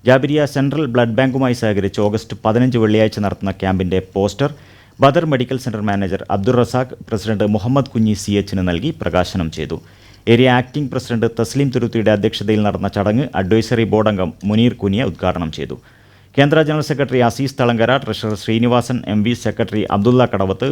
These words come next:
മീഡിയ കൺവീനർ കബീർ മഞ്ഞപ്പാറ, ബദർ മെഡിക്കൽ എക്സിക്യൂട്ടീവ്, മാർക്കറ്റിംഗ് എക്സിക്യൂട്ടീവ് അബ്ദുൽ ഖാദർ മുസ്തഫ ചെമ്മനാട് തുടങ്ങിയവർ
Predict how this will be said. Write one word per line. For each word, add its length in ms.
മീഡിയ 220
കൺവീനർ 380
കബീർ 360
മഞ്ഞപ്പാറ, 380
ബദർ 280
മെഡിക്കൽ 260
എക്സിക്യൂട്ടീവ്, 580
മാർക്കറ്റിംഗ് 420
എക്സിക്യൂട്ടീവ് 500
അബ്ദുൽ 280
ഖാദർ 300
മുസ്തഫ 360
ചെമ്മനാട് 420
തുടങ്ങിയവർ 380